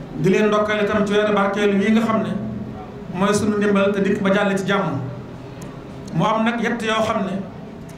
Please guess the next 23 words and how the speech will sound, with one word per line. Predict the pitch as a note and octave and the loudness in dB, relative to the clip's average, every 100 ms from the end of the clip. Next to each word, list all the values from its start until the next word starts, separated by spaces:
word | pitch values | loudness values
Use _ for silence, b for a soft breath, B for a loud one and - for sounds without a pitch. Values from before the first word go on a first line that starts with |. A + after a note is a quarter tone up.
| - | -8
dama | E3 G#3+ A3 | 0 0 2
bëgg | G#3 F#3+ | 0 0
nu | G#3+ | 0
waxtaan | - F#3+ C#3 | 0 0 -2
ci, | C3+ - - - - - - - - - - | -4 -6 -12 -14 -14 -14 -12 -14 -14 -14 -4
ngir | E3+ G#3 | 0 2
dañoo | A3 A3 A3+ | 4 4 4
amul | G#3+ G#3 | 4 4
lu | G3+ | 4
ko | G3 | 4
weesu. | F#3+ - - - - - - - - - - | 4 0 -2 -8 -12 -12 -12 -12 -12 -14 -8
Lenn | E3 A3+ A3+ | -2 2 2
li | A3 | 2
moo | A3 | 2
di | G#3 | 2
Yàlla | G#3+ G#3+ G#3 | 0 0 0
ji | |
woo | G3+ G3+ | 0 2
koŋŋ, | G#3 G#3 G#3+ A3+ - | 2 0 0 0 -2
yu | F3+ | 0
dara | G3+ G#3 | 0 2
koo | G#3 F#3+ | 2 2
jut. | E3 | 2